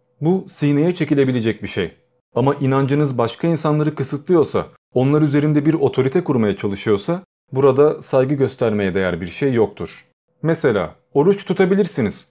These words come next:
en doğal hakkınız. İsteyen istediği gibi ibadet eder.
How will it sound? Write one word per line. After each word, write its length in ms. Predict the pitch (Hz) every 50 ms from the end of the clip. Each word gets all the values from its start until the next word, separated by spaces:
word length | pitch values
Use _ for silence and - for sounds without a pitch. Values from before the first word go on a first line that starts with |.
| _ -
en 160 | 156 156 151
doğal 180 | 123 117 135 160
hakkınız. 520 | 175 170 - 170 147 110 - - - - _ _ _ _ _ _ _ -
İsteyen 460 | 151 147 - - 170 165 170 175 175
istediği 500 | - 156 - - - 175 170 196 202 190
gibi 200 | 151 135 113 120
ibadet 500 | - - 143 131 127 120 123 160 - -
eder. 500 | 151 127 110 92 - - - - _